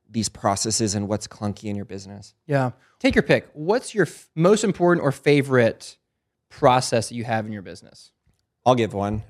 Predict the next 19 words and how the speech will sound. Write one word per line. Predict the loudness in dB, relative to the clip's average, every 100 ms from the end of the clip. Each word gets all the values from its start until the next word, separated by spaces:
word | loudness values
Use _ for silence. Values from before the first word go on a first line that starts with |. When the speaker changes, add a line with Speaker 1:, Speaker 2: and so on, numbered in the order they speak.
| _ -6
Speaker 1:
Uh, | 0 2 2
simple | 2 0 0 -2
one | -2 -4 -8 -2
is | 0 2
an | 0
inbound | 2 2 2 0
call | -2 -6 -6
script. | -10 -20 -20 _ _ _
So | -6 2 4 4
we | 2 2
get | 2 2
thousands | 2 2 2 -2 -4
of | -6
calls | 0 2 2 -2 -2
every | -2 0 -2
year. | 0 0
We | -2 -2
got | 0 -2
two, | -2 0 2 4